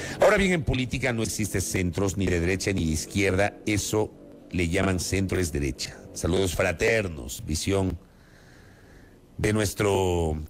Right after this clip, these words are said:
querido Eduardo que nos escucha desde el sur del país. Tengo otro mensaje por acá de Carlos Fernando Torres, le envío un abrazo, Carlos.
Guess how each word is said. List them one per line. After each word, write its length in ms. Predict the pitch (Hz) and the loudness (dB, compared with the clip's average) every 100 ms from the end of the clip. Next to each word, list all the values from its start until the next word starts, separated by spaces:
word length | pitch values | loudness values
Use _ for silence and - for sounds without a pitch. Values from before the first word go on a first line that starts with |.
| - | -2
querido 240 | 101 107 | 0 2
Eduardo 340 | 101 104 104 | 2 2 0
que 100 | 92 | -2
nos 140 | 95 85 | -2 -2
escucha 420 | - 101 95 95 | -2 -4 -2 0
desde 680 | 82 80 - 80 76 67 62 - - - - - - - - - | 0 -2 -2 -2 0 -2 -6 -10 -18 -20 -20 -20 -20 -20 -16 -4
el 160 | 196 | -2
sur 240 | - 113 104 | 0 0 2
del 160 | 98 | 0
país. 600 | 85 85 82 - - - - - - - - - _ - - - - - - - - - - - - - - - - _ - _ - - - | 0 0 0 -2 -8 -10 -16 -20 -20 -20 -20 -20 _ -20 -20 -20 -20 -20 -20 -20 -20 -20 -20 -20 -20 -20 -20 -20 -20 _ -20 _ -20 -20 -8
Tengo 140 | - 104 | -2 0
otro 180 | 98 98 | 2 2
mensaje 400 | 92 - 95 98 | 0 0 0 0
por 180 | 90 | 0
acá 300 | 87 - 101 | 0 0 0
de 320 | 87 78 69 - - | 2 0 -2 -6 -6
Carlos 280 | 98 95 85 | -2 0 0
Fernando 360 | 92 98 98 | 0 2 0
Torres, 360 | 92 104 101 87 | 0 0 0 0
le 20 | |
envío 160 | 87 95 | 0 2
un 80 | |
abrazo, 420 | 92 95 95 92 78 | 2 2 2 0 -2
Carlos. 460 | 98 87 85 - | -2 0 -2 -4